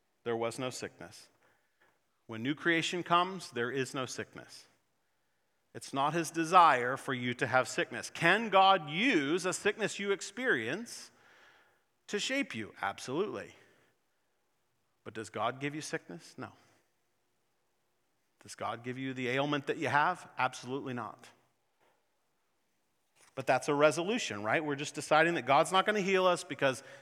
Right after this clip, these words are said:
this is what he wants for my life. He wants me to be sick. He wants me to die of cancer.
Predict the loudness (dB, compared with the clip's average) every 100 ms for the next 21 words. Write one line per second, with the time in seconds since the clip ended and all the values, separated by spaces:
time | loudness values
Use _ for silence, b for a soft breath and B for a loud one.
0 | B -10 -8 -4 -4 -2 -4 -6 -8 -14
1 | -14 -16 -20 -20 -20 _ _ _ _ -10
2 | -10 -8 -12 -12 -16 -14 -14 -18 -20 _
3 | _ _ b b b -14 -12 -12 -10 -12
4 | -12 -6 -4 -4 -8 -18 -18 -18